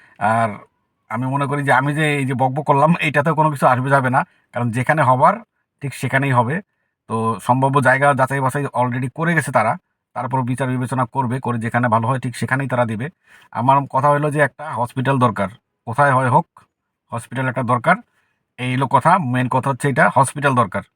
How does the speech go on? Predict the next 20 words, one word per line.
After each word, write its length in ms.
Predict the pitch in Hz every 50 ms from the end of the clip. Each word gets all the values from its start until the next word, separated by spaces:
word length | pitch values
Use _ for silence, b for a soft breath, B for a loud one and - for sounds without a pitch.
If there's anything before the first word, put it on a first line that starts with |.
| _ _ _ _ _ _ _
যাতে 300 | - 113 113 156 185 226 - _ _ _ _ _ _
সবার 260 | - - 123 135 131
চিকিৎসার 440 | 120 - 127 123 131 - - 147 143
মান, 320 | 131 123 135 165 190 180
জীবন 300 | 143 117 123 120 135 131
মান 180 | 127 127 147 160 -
উন্নত 280 | 131 131 127 120 107 98
হয়। 200 | 95 90 80 - _ B B B B B B B B B B B _
তো 220 | 120 120 127 127 123
সবাই 180 | - 143 151
ভালো 180 | 139 156 165 165
থাকবেন। 360 | 185 175 165 170 196 208 214 -
আসলে 380 | - 123 - 151 156 160 151 143
আমি 180 | 135 147 151
কারো 200 | - 143 147 156
উদ্দেশ্য 340 | 147 139 127 143 135 - 156
করে 140 | 135 143 147
কিছু 160 | 127 127 147
বলি 220 | 127 120 143 143 135
নাই, 200 | 123 139 175